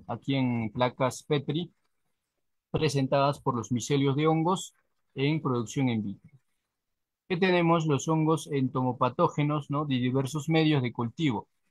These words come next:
¿Ya? Aquí, de diversos medios de cultivo. Y aquí ya tendríamos la formación de zonas concéntricas de una cepa de bolitos S P, que es la cul-, que está cultivado en el laboratorio,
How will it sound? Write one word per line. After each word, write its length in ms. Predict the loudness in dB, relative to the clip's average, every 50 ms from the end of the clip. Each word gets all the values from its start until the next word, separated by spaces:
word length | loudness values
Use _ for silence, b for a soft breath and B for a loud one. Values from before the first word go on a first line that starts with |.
| _ _ _ _ _ _ -20 -20 -20 _ _ -6
¿Ya? 300 | 0 0 2 0 0 -4 _ _ _ _ _ _ -16
Aquí, 480 | -16 -10 -4 -2 0 0 -2 -2 -8 _ _ _ _ _ _ _
de 120 | -10 -8 -4
diversos 400 | -2 0 0 0 -2 -2 -2 -2
medios 280 | 0 0 0 0 0
de 80 | -2 -4
cultivo. 440 | -6 -8 -8 -10 -12 -16 -16 -18 -20 _ _ _ _ _ _
Y 60 | -2 -2
aquí 220 | -2 0 0 2 4
ya 160 | 4 4 2
tendríamos 460 | 2 0 2 2 2 2 2 2 2
la 120 | 0 0 0
formación 600 | 0 0 0 0 0 -2 -2 -2 -2 0 0 -2
de 280 | -2 -2 -2 -2 -2 -4
zonas 600 | -6 -6 -4 -2 0 0 0 -2 -4 -10 -12 _ _ _ _ _ _ -10 -6
concéntricas 720 | -4 -4 -2 0 0 0 0 2 0 -2 -2 0 0 2
de 100 | 2 2
una 180 | 2 2 2 0
cepa 400 | 0 -2 -4 -2 0 2 2 4
de 240 | 4 2 0 -2 -6 _ _ _ _ _ _ _ _
bolitos 500 | -2 0 2 2 2 2 0 -2 -4 -2
S 200 | -4 -4 -4 -4 -2
P, 360 | 2 2 2 2 2 -2 -8 -18 -20 _ _ _ _
que 100 | -8 -8
es 60 | -6
la 120 | -6 -4 -4
cul-, 240 | -2 -4 -4 -4 -8 -10 -14 -12 -8
que 120 | -4 -4 -4
está 480 | -4 -4 -6 -2 2 2 4 4 2
cultivado 640 | 0 -4 -8 -8 -10 _ _ -8 -6 -2 0 0 0
en 80 | 0 -2
el 60 | -2 -2
laboratorio, 600 | -2 -2 -2 -4 -8 -10 -12 -18 -20 -20 _